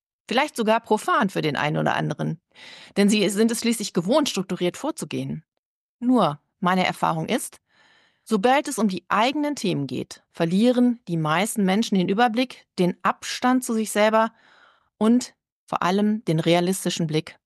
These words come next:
auf das Machbare. So, nehmen wir mal eine einfache Übung, damit Sie ein bisschen starten können. Fragen Sie sich, „Wo stehe ich gerade?“ Nehmen Sie sich einfach fünfzehn Minuten Zeit und notieren Sie.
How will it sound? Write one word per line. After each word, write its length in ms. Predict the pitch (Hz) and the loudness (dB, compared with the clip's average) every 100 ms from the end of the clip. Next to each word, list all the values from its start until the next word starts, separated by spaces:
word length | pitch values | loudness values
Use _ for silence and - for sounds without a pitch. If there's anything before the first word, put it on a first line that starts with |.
| _ - | _ -4
auf 160 | 170 | -2
das 180 | - 170 | 0 -2
Machbare. 580 | 147 147 - - - - _ _ _ _ _ _ - - - _ _ _ _ _ _ _ | -2 -6 -6 -8 -8 -16 _ _ _ _ _ _ -20 -20 -20 _ _ _ _ _ _ _
So, 340 | - 277 156 - _ | -2 0 0 -4 _
nehmen 240 | 214 247 294 | 2 2 4
wir 100 | 262 | 4
mal 260 | 240 240 - | 4 2 0
eine 480 | 196 202 190 190 - _ _ _ _ _ | 0 0 -2 -4 -10 _ _ _ _ _
einfache 480 | 165 208 - 269 214 | -2 -2 0 -2 -2
Übung, 360 | 202 240 330 466 - _ _ _ _ _ _ _ | -2 -2 -2 -4 -10 _ _ _ _ _ _ _
damit 420 | 220 214 220 233 - | 0 2 2 0 -4
Sie 440 | 233 226 226 226 _ _ _ _ _ _ - | -4 -2 -2 -6 _ _ _ _ _ _ -2
ein 120 | 208 | 0
bisschen 240 | 220 233 | 2 0
starten 440 | 226 - 135 - - | 0 -2 -2 -6 -14
können. 260 | - - | -12 -12
Fragen 300 | - 220 302 | -4 -2 0
Sie 120 | 294 269 | -2 -2
sich, 340 | 254 254 - _ _ - | -2 -2 -12 _ _ -6
„Wo 180 | 185 214 | 0 0
stehe 520 | - - 175 208 202 | 0 -4 2 4 4
ich 200 | 131 - | 0 -10
gerade?“ 560 | 127 - 85 - - 165 | -12 -10 -12 -12 -14 -2
Nehmen 220 | 214 262 | 2 2
Sie 60 | 214 | 0
sich 120 | - | -2
einfach 180 | 170 175 | -2 -2
fünfzehn 320 | 185 185 165 | -4 -4 -4
Minuten 280 | 156 135 135 | -4 -4 -4
Zeit 380 | - 247 262 190 | 0 2 0 -2
und 100 | 180 | -4
notieren 480 | 156 - 254 247 | -4 -2 0 0
Sie. 280 | 214 220 220 | 0 -2 -4